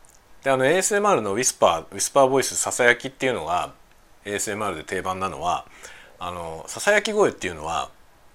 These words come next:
距離が近いってことなんですよね、つまりは。ささやきで聞こえるような距離感にその人いるっていうことだから、で、特にエーエスエムアールはそのマイクの近くでね、喋るので、あのささやき声っていうのは、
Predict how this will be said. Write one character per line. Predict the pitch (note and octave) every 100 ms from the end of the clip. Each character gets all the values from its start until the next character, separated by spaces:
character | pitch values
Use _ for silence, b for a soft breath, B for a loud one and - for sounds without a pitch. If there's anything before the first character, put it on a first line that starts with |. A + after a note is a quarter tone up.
| - _ - -
距 | A3
離 | D#3+
が | G2+
近 | - F3+
い | A2
っ | E2 - - - _
て | -
こ | -
と | -
な | D#2+ C#2+
ん |
で | B1+
す | -
よ | A#1
ね、 | A#1+ D2+ - - -
つ | -
ま | C#2+
り | C2
は。 | A#1+ - - _ _ - - - _ -
さ | F3 A#2+
さ | -
や | D3+
き | D3
で | C#3
聞 | -
こ | D3
え | C#3
る | C#3
よ | D3
う |
な | C3
距 | B2+ B2
離 | A#2+
感 | G#2+ F2
に | E2+
そ | - -
の | F#2+
人 | -
い | D2+
る | D2+
っ |
て | - - -
い | A#1
う | - - -
こ | -
と | C#2+
だ | C2
か | C#2
ら、 | D2+ C2+ - B B B B _ _ _ - -
で、 |
特 | - D#3
に | A2
エ |
ー | G#2
エ |
ス | G#2
エ | B2+
ム | B2
ア |
ー | G2
ル |
は | E2 D#2+ C#2
そ |
の | D2+
マ | F2+ A2
イ |
ク | F2 D2 C2+
の | C#2 C#2
近 | - F2
く | D2
で | C2
ね、 | E2+ B2+ - -
喋 | - - C#3+
る | A#1+
の | B1
で、 | E2 C#2+ - B B B B B _
あ | A2
の | D#3
さ | D3+
さ | -
や | D#3+ E3
き | E3 D#3+
声 | D#3 C#3+
っ |
て | G2+ - E2+
い |
う | D#2
の | C#2
は、 | D#2 C2